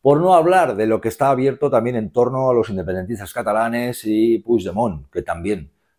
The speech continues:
lógicamente, se va a dirimir y se está dirimiendo en, en los tribunales y puede poner en un brete la continuidad de la legislatura.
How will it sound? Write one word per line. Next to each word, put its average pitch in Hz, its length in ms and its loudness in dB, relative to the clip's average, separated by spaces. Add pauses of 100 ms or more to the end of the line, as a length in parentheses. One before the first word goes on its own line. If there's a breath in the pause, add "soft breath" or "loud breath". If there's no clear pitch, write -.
lógicamente, 85 520 -10
se 90 180 -8
va 95 360 -2
a 101 40 -4
dirimir 92 380 -4
y 120 60 -2
se 90 80 -8
está 90 160 -8
dirimiendo 87 480 -2
en, 90 240 -4
en 104 120 -8
los 95 160 -8
tribunales 113 540 0
y 90 80 -8
puede 101 200 -2
poner 98 240 -6
en 95 100 -8
un 87 100 -10
brete 98 320 -4 (300 loud breath)
la 101 140 2
continuidad 95 460 -4
de 104 100 -2
la 101 100 -2
legislatura. 82 600 -6